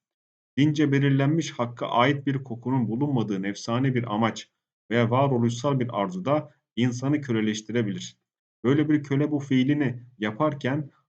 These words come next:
Allah'ın kendisini davet ettiği hac emrine olumlu karşılık vermesi gerekir.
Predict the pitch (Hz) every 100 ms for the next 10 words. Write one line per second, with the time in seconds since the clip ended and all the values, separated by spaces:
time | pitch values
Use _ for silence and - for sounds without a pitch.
0 | _ 104 117 123 143 156 139 127 127 123
1 | 143 131 113 131 143 123 120 123 110 127
2 | 135 135 117 107 104 135 113 113 120 139
3 | - 113 107 131 135 98 95 92 110 101
4 | 87 85 -